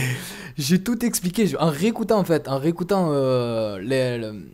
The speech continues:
l'explication, et j'ai oublié de mentionner deux, trois choses. Du coup, j'avais un petit peu la flemme de tout recommencer, vu que ça fait trois fois que je recommence. Je suis vraiment une dinde à tout ça, moi.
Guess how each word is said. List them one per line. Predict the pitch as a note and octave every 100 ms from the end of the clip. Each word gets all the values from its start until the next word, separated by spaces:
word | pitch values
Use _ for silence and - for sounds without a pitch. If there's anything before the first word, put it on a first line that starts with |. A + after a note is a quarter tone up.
| - _ - -
l'explication, | C#3 - D3 C#3+ C3 F3+ F3 - - -
et |
j'ai | A#2+ C3+
oublié | C#3 C#3+
de | C#3+
mentionner | C#3+ C#3+ D3 C#3+
deux, | D#3
trois | - D3+
choses. | - E3+ C#3 - - -
Du | A#2+
coup, | - D#3+
j'avais | C3+ B2+ B2+ _ _ - - _ _ -
un | A#2+
petit | C3 -
peu | F3
la | D#3+
flemme | - F3+ D3
de |
tout | C#3 D#3+
recommencer, | D#3+ E3+ D#3+ - F3
vu | C3
que |
ça | C#3
fait | C3
trois | C3 D3
fois | C#3+ D3+
que |
je | C#3
recommence. | C#3 D3 D#3 C#3
Je |
suis | A#2+
vraiment | A#2+ D3+
une | D3+ C3+ C3
dinde | C3 D#3+ D3+
à | C#3
tout | C3+
ça, | - D#3+
moi. | D3+ D#3